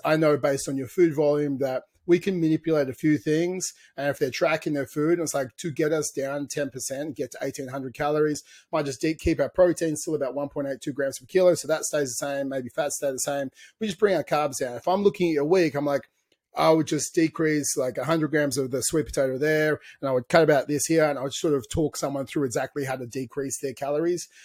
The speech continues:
and how they can still feel full whilst on a calorie de-, reduction. Now, that's just one simple way. If I take you from two thousand calories down to eighteen hundred calories a day,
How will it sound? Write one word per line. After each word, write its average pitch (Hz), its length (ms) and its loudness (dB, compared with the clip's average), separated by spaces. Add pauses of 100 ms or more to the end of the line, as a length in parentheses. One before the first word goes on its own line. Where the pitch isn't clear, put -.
(180)
and 143 380 0 (180)
how 151 280 2
they 139 140 -2
can 143 120 -8
still 139 300 -2
feel 139 240 -6
full 147 560 0 (240)
whilst 143 400 0
on 143 100 0
a 131 60 -4
calorie 127 320 0
de-, 131 180 -2
reduction. - 560 -4 (560)
Now, 156 380 4 (360)
that's 185 280 4
just 151 160 2
one 156 240 2
simple 131 260 0
way. 127 160 0
If 110 120 -2
I 185 100 6
take 185 180 2
you 147 60 -10
from 160 140 -4
two 160 160 2
thousand 147 340 0
calories 143 340 -2
down 139 200 -4
to - 120 -6
eighteen 135 240 -6
hundred 131 240 -6
calories 135 380 -2
a - 20 -8
day, 143 260 0